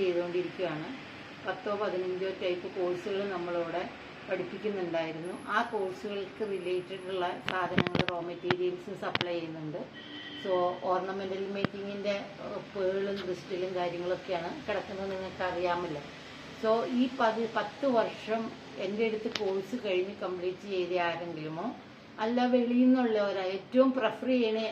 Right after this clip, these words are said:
എൻ്റെ ഇവിടെ പഠിച്ചു പോയ ആൾക്കാരെ തന്നെയാണ്. ആർക്കെങ്കിലും ഈ സ്ഥാപനം ഏറ്റെടുത്ത് നടത്തണമെന്ന ആഗ്രഹമുണ്ടെങ്കിൽ എല്ലാം ഫിഫ്റ്റി ഫിഫ്റ്റി പെർസെന്റ് ഇട്ട് ആ സിറ്റീസ് നിങ്ങൾക്ക്, ആ, ഹാൻഡ് ഓവർ ചെയ്യാൻ ഞാൻ റെഡിയാണ്. നമ്മുടെ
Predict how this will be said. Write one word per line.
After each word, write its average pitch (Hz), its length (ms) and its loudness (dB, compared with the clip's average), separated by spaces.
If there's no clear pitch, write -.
എൻ്റെ 214 220 0
ഇവിടെ 214 220 2
പഠിച്ചു 190 400 -2
പോയ 190 220 0
ആൾക്കാരെ 185 460 0
തന്നെയാണ്. 180 420 -2
ആർക്കെങ്കിലും 226 720 4
ഈ 220 40 -2
സ്ഥാപനം 202 500 0
ഏറ്റെടുത്ത് 214 520 0
നടത്തണമെന്ന 190 680 -2
ആഗ്രഹമുണ്ടെങ്കിൽ 170 880 -4
എല്ലാം 233 280 6
ഫിഫ്റ്റി 233 300 0
ഫിഫ്റ്റി 214 320 -6
പെർസെന്റ് 185 460 0
ഇട്ട് 202 140 -4
ആ - 20 4
സിറ്റീസ് 185 420 -2
നിങ്ങൾക്ക്, 175 380 -2
ആ, 175 240 2
ഹാൻഡ് 196 340 4
ഓവർ 208 160 2
ചെയ്യാൻ 180 200 4
ഞാൻ 180 180 0
റെഡിയാണ്. 175 500 0
നമ്മുടെ 226 300 4